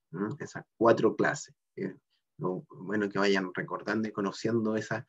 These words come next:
esas clases, ¿ah? Eh, el punto A, proteger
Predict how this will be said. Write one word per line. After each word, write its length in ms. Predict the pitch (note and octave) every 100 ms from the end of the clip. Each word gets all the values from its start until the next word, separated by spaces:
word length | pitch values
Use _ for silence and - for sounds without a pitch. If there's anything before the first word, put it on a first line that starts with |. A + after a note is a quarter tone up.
| _ - - -
esas 260 | - G2+ - -
clases, 360 | F2 - - _ _
¿ah? 200 | E2+ G#2 D3 _ _ _ _ _
Eh, 480 | A2 G#2 G2+ G2 F#2+ E2+ D#2+ D#2 _ _ _ _ _ _ - G#2
el 220 | G#2 -
punto 400 | B2+ B2 B2+ C#3+
A, 240 | F#3+ - _ _ _ _ _ _ -
proteger 800 | G#2 G2+ G2 - C3 C3+ C#3